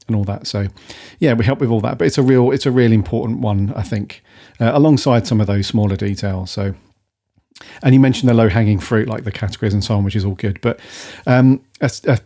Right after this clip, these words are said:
one that I find is quite sneaky, uh, which we spoke about earlier, is the, um, is the number of, the maximum number of episodes per feed. And, uh, most hosts will let you set this to,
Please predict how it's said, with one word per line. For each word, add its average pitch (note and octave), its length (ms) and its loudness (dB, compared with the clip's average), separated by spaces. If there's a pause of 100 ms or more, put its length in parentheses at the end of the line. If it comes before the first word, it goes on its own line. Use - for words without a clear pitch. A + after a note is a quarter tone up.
(100)
one E3+ 240 0
that - 100 0
I D#3 140 2
find A#2+ 280 2
is G#2 120 0
quite A#2+ 240 0
sneaky, G#2+ 520 0 (380)
uh, A2 80 0
which A#2 160 -2
we A2+ 60 -2
spoke A#2 240 -2
about A2+ 200 0
earlier, G#2 300 2
is G2+ 160 -4
the, G#2+ 220 0
um, G#2 340 2 (540)
is A#2+ 180 0
the A2 240 0
number A#2+ 400 2
of, G2 200 -2
the G#2+ 180 2
maximum A#2+ 360 0
number G#2 160 2
of G2 60 -2
episodes G2 720 -4 (240)
per G2+ 240 -4
feed. F#2 480 -2 (720)
And, A#2 340 4
uh, A#2+ 160 2
most C#3+ 360 2
hosts B2+ 280 0
will B2+ 100 2
let A#2+ 120 0
you A#2 80 -4
set - 260 -4
this - 380 -8 (160)
to, G#2+ 520 0